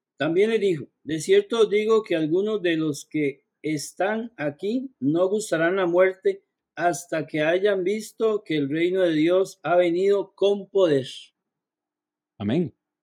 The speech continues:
Speaker 2: Claramente el Señor está diciendo, "El reino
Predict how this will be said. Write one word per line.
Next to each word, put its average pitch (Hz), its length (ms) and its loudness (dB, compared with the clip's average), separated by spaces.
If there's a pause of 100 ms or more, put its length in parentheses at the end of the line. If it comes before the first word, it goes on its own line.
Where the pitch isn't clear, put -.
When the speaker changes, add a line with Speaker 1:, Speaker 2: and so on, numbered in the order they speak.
(220)
Speaker 2:
Claramente 139 440 2
el 135 80 -2
Señor 131 280 4
está 139 180 -2
diciendo, 143 600 2 (440)
"El 104 140 0
reino 151 520 2